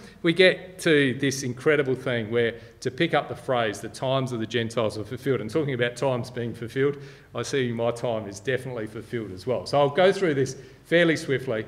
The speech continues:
and we'll bring it to an end. So Jerusalem was trodden down of the Gentiles until this remarkable Six-Day War that happened in nineteen sixty-seven. And there's some pictures there of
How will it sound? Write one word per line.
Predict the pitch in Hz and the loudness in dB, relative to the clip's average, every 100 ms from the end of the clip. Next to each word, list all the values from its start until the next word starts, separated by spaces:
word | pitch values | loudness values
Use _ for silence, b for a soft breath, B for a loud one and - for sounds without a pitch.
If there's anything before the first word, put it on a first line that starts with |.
| B B B B | B B B B
and | 135 131 131 127 120 - - - | 2 4 4 0 -6 -12 -18 -8
we'll | 127 127 | -4 0
bring | 143 131 | 0 -2
it | 127 | -4
to | 117 | -4
an | 110 | -4
end. | 104 - - b b - | -4 -8 -20 b b -6
So | 143 | -2
Jerusalem | 147 208 220 208 165 | 6 8 8 4 0
was | 139 - | -2 -6
trodden | - - 214 220 196 | -6 4 6 6 2
down | 180 175 165 | 2 2 0
of | 139 | -2
the | 135 | -4
Gentiles | 147 147 139 123 117 135 185 - - - - | -4 -4 0 0 2 0 -4 -10 -20 -20 -8
until | 123 120 147 147 131 | -8 -4 2 2 2
this | 131 135 - | 0 -4 -4
remarkable | 123 120 135 143 143 139 117 110 | -2 2 2 2 0 -4 -4 -6
Six-Day | - 202 - - 127 117 | -6 -8 -10 -2 0 0
War | 113 113 110 107 B B - | 0 2 2 -2 B B -6
that | 123 | -2
happened | 117 120 123 | 0 0 -2
in | 117 113 | -4 0
nineteen | 123 127 123 120 110 110 | 0 0 -2 -6 -6 -6
sixty-seven. | - 113 - 104 - 98 87 | -10 -14 -12 -12 -8 -8 -8
And | 104 | -2
there's | 151 147 | -2 -2
some | 131 | -6
pictures | - 190 190 135 113 | -2 -2 -2 -8 -2
there | 139 127 | 0 0
of | 110 | -2